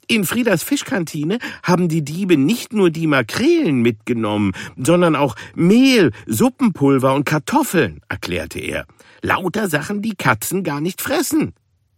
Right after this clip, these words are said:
„In der Tat merkwürdig.“ Madame Coco nickte anerkennend. „Und weiter?“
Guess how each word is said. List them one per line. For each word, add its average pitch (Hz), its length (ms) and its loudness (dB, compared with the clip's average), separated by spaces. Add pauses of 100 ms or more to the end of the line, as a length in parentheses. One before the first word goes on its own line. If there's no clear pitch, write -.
(680)
„In 240 320 -2
der 339 220 -4 (120)
Tat 202 440 -4 (100)
merkwürdig.“ 113 1500 -6 (460)
Madame 117 380 0
Coco 117 420 -4
nickte 226 500 -6
anerkennend. - 920 -16 (400)
„Und 156 180 4
weiter?“ 175 460 -4